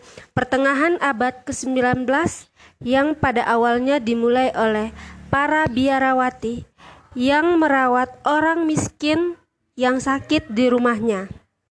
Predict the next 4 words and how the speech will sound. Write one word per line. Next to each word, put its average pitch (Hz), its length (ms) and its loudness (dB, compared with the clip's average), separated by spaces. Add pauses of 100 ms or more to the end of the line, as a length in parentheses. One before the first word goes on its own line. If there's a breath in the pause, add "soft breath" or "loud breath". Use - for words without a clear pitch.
(760 loud breath)
Home 330 320 0
care 403 320 0
mulai 285 240 2
berkembang 254 880 -2